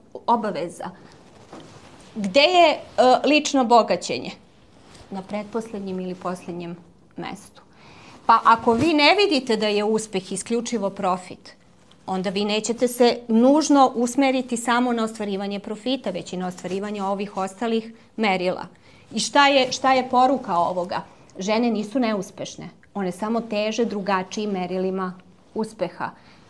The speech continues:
Manje su uspešne ako govorimo o finansijskim indikatorima koji su tradicionalno indikatori uspeha. Ali kad pogledamo ovu široku paletu drugih merila uspeha, one ostvaruju uspeh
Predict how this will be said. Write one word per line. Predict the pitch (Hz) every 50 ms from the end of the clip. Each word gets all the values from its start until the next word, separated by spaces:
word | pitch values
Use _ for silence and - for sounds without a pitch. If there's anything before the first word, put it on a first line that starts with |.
| _ - - - -
Manje | 214 202 202 202 220 254 294 311
su | 311 311 - 285
uspešne | 285 277 277 - 294 294 294 277
ako | 254 240 240 247 226
govorimo | 226 233 233 240 240 247 233 226 220
o | 214
finansijskim | 220 - 220 220 226 226 220 220 196 - - 196 185 190
indikatorima | 190 185 180 196 190 202 180 190 185 - 185 175 170 170 175
koji | 175 - 185 180
su | - - 190 180 - -
tradicionalno | - 226 220 214 190 180 165 - - 180 160 151 151 170 170 165
indikatori | 165 165 165 - - - 160 156 - - 160 - 92
uspeha. | - - - - - - - - - - - - - -
Ali | 165 180 190
kad | 185 208 180 -
pogledamo | - - 226 254 254 247 247 233 226 226
ovu | 226 233 233
široku | 226 - 233 214 220 220 240 269 - - -
paletu | - 214 196 196 208 226 247 247 - - - - - - - - -
drugih | - 180 202 233 277 277 285 254 - -
merila | 220 208 196 185 190 180 180 -
uspeha, | 170 175 196 - - - 262 254 254 262 233
one | 214 208 226 247
ostvaruju | 240 220 233 - 208 202 214 233 254 262 233 208
uspeh | 202 208 208 - - 226 220